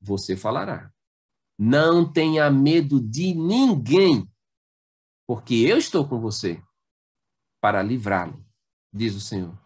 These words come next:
<laughs> Não é maravilhoso isso aqui? Eu não sei quanto a você, mas eu amo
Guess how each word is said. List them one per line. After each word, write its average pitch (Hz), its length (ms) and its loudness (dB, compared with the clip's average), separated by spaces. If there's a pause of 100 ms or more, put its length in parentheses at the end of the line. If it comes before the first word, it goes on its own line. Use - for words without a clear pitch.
(360)
<laughs> - 480 -8
Não 139 60 0
é - 20 2
maravilhoso 165 540 2
isso 156 100 -2
aqui? 208 380 0 (600)
Eu 165 160 2
não 254 60 0
sei 196 160 2
quanto 233 200 -2
a 240 60 0
você, 190 300 0
mas 123 240 2
eu 139 260 2
amo 160 420 2